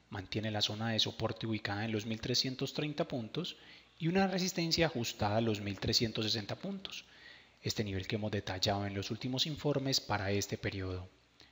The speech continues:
En su marco de tiempo diario la tendencia se mantiene bajista. Por su parte, la acción de Preferencial Bancolombia, que es el activo que presenta un mayor volumen de transacciones al finalizar la jornada,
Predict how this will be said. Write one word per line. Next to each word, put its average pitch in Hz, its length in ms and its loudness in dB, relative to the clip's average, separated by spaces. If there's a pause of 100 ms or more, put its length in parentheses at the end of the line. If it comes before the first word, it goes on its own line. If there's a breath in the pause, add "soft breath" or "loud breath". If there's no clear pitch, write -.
En 104 140 -4
su - 140 -4
marco 98 340 0
de 117 100 4
tiempo 123 300 2
diario 156 320 4
la 190 140 2
tendencia 131 580 2
se 110 160 0
mantiene 101 680 -4
bajista. 110 800 -4 (1700)
Por 117 180 4
su - 160 -2
parte, 113 480 0
la - 120 -2
acción 113 220 0
de 117 60 0
Preferencial 107 560 -2
Bancolombia, 131 500 2
que 190 120 -4
es - 100 4
el 135 140 2
activo 135 340 4
que 135 100 0
presenta 117 460 -2
un 127 100 0
mayor 131 320 2
volumen 127 520 4
de 110 100 4
transacciones 117 640 0
al 107 80 0
finalizar 101 480 -2
la 139 60 0
jornada, 156 600 -2